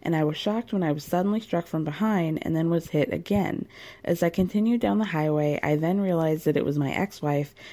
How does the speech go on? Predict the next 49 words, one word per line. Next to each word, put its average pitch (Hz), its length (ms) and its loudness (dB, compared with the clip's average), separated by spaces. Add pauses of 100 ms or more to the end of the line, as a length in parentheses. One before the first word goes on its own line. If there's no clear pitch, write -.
(120)
and - 100 -4
before 180 300 2
I 214 80 2
knew 170 200 2
it, 151 180 0
she 175 160 -2
lost 160 300 -2
control 175 340 2
of 175 100 2
her 175 140 2
vehicle 143 720 0 (260)
and 160 100 -8
passed 143 300 -2
away 139 400 0
on 135 140 -2
the 139 80 0
scene." - 400 -6 (1400)
And 147 300 2
like 139 160 0
I 151 40 0
said, - 220 -4
she - 140 -2
was, 156 300 2 (680)
um, 139 540 2 (260)
as 160 220 2
you 175 80 6
can 180 80 6
understand, 165 460 4
this 156 80 0
was 156 100 -4
a 151 40 -2
very 143 220 4
tragic 156 400 2
event 185 360 2
in 165 100 0
the 160 80 2
life 156 280 2
of 151 80 -2
my 147 160 2
daughter 175 280 2
and 170 100 2
I. 156 200 0
We 151 160 2
lost 147 340 -2
her 147 240 0
and 147 260 2
an 143 120 2
unborn 139 480 -2
baby. - 440 -6